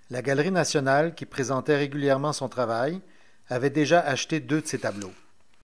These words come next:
Le Ballon vert, une œuvre de mille neuf cent dix-neuf,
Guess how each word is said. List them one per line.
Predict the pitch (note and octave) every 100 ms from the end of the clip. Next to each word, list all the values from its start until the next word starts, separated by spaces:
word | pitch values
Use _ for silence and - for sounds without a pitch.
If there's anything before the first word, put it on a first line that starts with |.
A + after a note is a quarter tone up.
| _ _ - - - - - - - - - -
Le | C3
Ballon | D3 E3 D#3+
vert, | B2 A#2 B2+ D3 - - - -
une | B2+
œuvre | C#3+ D#3+ C3
de | A#2
mille | B2 D3+
neuf | C#3+
cent | - D3
dix-neuf, | C3 A2 G2+ A2 C#3+ -